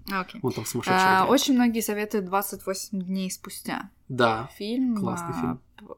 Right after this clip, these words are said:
Speaker 1: про Англию. Вот, и... Ну, из, э, последних это «Я легенда» с нестареющим Уиллом Смитом и собакой.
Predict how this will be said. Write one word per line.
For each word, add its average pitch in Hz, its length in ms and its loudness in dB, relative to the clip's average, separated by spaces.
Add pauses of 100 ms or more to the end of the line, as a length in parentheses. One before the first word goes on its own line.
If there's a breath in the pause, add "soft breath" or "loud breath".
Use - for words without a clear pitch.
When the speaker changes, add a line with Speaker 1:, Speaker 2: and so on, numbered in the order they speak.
(200)
Speaker 1:
про 170 320 -12
Англию. 156 480 -14 (920)
Вот, 175 500 -6
и... 170 420 -8 (440 loud breath)
Ну, 240 180 8
из, 214 320 6
э, 196 420 8
последних 262 640 4
это 185 220 2
«Я 180 180 2
легенда» 254 640 2 (220)
с - 200 -10
нестареющим 175 1040 -4
Уиллом 170 240 -10
Смитом 240 480 -8 (880)
и 185 100 -10
собакой. 160 520 -8